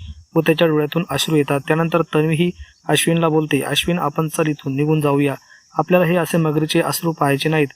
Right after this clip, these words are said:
आणि तेव्हा सायलीला अतिशय राग येतो आणि ती सरळ जाऊन तन्वीच्या कानाखाली मारते आणि बोलते, "तन्वी, आज पहिली वेळेस माझ्या कुटुंबाच्या, माझ्या नवऱ्याच्या डोळ्यामध्ये पाणी आले आहेत आणि तेही तुझ्यामुळे. आता शेवटचा, आता यापुढे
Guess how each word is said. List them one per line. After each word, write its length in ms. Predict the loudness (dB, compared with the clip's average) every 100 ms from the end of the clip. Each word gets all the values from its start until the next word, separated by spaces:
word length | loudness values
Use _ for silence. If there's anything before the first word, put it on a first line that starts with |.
| _ _ _
आणि 140 | -2 2
तेव्हा 180 | 2 2
सायलीला 460 | 2 0 2 2 0
अतिशय 380 | 0 0 2 2
राग 200 | 2 0
येतो 200 | 2 0
आणि 180 | 0 -4 -10 _ _ -2
ती 80 | 0
सरळ 280 | 2 2 2
जाऊन 280 | 2 0 -2 _ -20 -20 _ _ _ -20 -2 2
तन्वीच्या 320 | 2 2 0
कानाखाली 480 | 2 0 2 0 2
मारते 320 | 0 0 -2
आणि 180 | 0 0
बोलते, 320 | 0 2 -2 0
"तन्वी, 240 | 0 0 0
आज 180 | -2 -4 -2
पहिली 240 | 0 2
वेळेस 240 | 2 0 0
माझ्या 260 | -2 0 -2
कुटुंबाच्या, 580 | -2 -2 0 0 0 -2 -6 -16 _ -2
माझ्या 260 | 0 2 2
नवऱ्याच्या 420 | 2 0 0 0
डोळ्यामध्ये 460 | 2 2 2 0 0
पाणी 300 | 2 2 2
आले 180 | 2
आहेत 120 | 0 0 _ _ _ -2
आणि 140 | 0
तेही 300 | 2 2 2
तुझ्यामुळे. 460 | -2 0 2 2 -2
आता 160 | -2 0
शेवटचा, 520 | 2 2 0 0 -2 -2 -4 -14 -12
आता 180 | -4 0
यापुढे 380 | 0 2 0